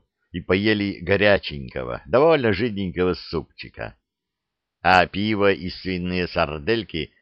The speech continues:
оказались хороши. Проходя мимо кирхи, я обратил внимание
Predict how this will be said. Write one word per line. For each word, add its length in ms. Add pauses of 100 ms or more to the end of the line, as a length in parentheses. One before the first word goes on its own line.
(220)
оказались 680
хороши. 760 (1400)
Проходя 480
мимо 300
кирхи, 460
я 260
обратил 560
внимание 760